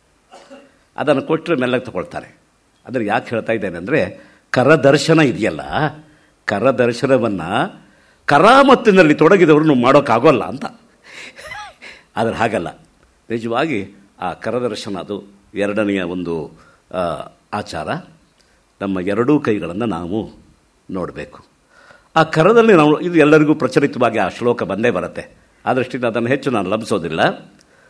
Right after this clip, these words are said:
"ಕರಾಗ್ರೇ ವರ್ತತೆ ಲಕ್ಷ್ಮೀ, ಕರಮಧ್ಯೆ ಸರಸ್ವತಿ,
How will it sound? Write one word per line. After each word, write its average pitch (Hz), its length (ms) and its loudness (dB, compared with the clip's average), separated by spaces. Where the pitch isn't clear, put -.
"ಕರಾಗ್ರೇ 117 560 0
ವರ್ತತೆ 101 640 -8
ಲಕ್ಷ್ಮೀ, 98 360 -10
ಕರಮಧ್ಯೆ 117 680 2
ಸರಸ್ವತಿ, 98 840 -8